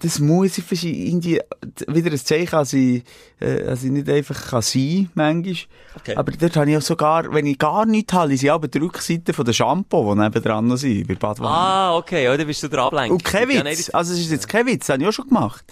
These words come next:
Speaker 1: Einfach, dass ich ein bisschen etwas zu lesen habe.
Speaker 2: Ja, das kann ich nachvollziehen, aber ich bin mehr, also ich kann mich dann auch darauf konzentrieren, komplett.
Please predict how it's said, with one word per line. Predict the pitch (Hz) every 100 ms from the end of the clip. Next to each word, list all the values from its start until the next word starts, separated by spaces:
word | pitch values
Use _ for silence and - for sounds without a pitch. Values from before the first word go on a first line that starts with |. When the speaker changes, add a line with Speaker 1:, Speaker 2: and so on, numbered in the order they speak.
| - - - -
Speaker 1:
Einfach, | 214
dass | 202
ich | 185
ein | 208 214
bisschen | 165 - 151
etwas | 214
zu | 240
lesen | 226
habe. | 143 110 _ _ - _ -
Speaker 2:
Ja, | 110 143
das | 147 - - -
kann | 135
ich | 131
nachvollziehen, | 127 160 180 190 - 180
aber | 156
ich |
bin | 151 131
mehr, | 143 160
also | 131
ich | 165
kann | 147
mich | 143
dann | 151
auch | 147 151
darauf | 147 151 -
konzentrieren, | 139 120 101 - 143 143
komplett. | - 123 143 -